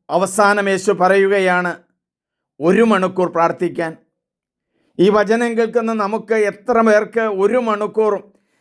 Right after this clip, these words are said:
ദൈവസന്നിധിയിലായിരുന്ന ദൈവത്തെ സ്തുതിച്ചു പ്രാർത്ഥിക്കാൻ, വേദനയുടെ നടുവിൽ പ്രാർത്ഥിക്കാൻ കഴിയും?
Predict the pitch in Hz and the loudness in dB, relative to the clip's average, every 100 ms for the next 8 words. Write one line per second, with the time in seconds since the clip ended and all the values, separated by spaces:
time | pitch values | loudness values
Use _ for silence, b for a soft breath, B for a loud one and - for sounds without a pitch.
0 | _ 139 190 214 226 226 185 196 226 202 | _ 0 2 4 2 -2 -6 -4 -4 -2
1 | 214 208 196 214 220 214 208 208 190 208 | 0 0 0 0 -2 -2 -4 -2 0 0
2 | 214 - 202 - 202 208 214 220 196 196 | -2 -2 -6 -2 -2 -2 -2 0 2 2
3 | 190 202 208 208 196 170 - _ _ _ | 2 -2 0 0 0 -4 -14 _ _ _
4 | _ _ _ _ 127 185 208 226 220 220 | _ _ _ _ 0 0 2 0 0 0
5 | 214 202 196 214 220 185 196 202 208 208 | -2 -2 0 2 0 0 -2 -2 -2 -4
6 | 196 202 185 196 196 196 | -4 -6 -2 -2 0 -2